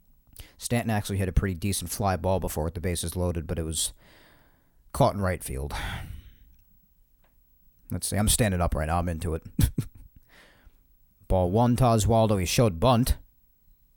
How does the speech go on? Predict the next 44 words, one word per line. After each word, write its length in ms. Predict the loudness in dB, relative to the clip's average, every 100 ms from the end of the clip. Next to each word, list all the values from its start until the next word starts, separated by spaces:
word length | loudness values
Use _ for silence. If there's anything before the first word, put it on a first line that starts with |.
| _ _ _ _ _ _ _ _ _ _ -10 -2
but 100 | -2
he 60 |
pulled 220 | 0 0
back 240 | 0 0 0
in 60 |
time. 140 | -2 0
All 60 |
right, 240 | 0 0 0
in 140 | 2
between 280 | 4 4 4
pitches, 280 | 4 2 0
let 60 |
me 60 | 0
try 180 | 2 0
to 60 |
read 160 | 2 0
one 140 | 0
more 140 | -2 -2
reply 240 | -2 -2
really 240 | -4 -6 -6
quick. 240 | -8 -8 -12 -18 -20 -18 -8 2
At 140 | 2
Stickman 640 | 4 2 2 4 4 4 4
seven 320 | 6 6 4
three 200 | 4 6
one 240 | 6 4
says, 240 | 4 2 2
"No, 460 | 4 6 6 2 0
I'm 160 | 2
a 40 | 4
Yankee 360 | 4 2 0
fan 320 | 0 2 2 2
and 200 | 2 2
will 120 | 4
believe 480 | 4 4 4 4 2
it 120 | 0
until 380 | -2 -2 2 4
mathematically 760 | 4 4 2 2 2 2 2 2
eliminated 540 | 4 4 4 2 0
that 120 | -2
they 120 | -2
will 160 | 2 2
hold 240 | 2 2
on." 340 | 4 2 2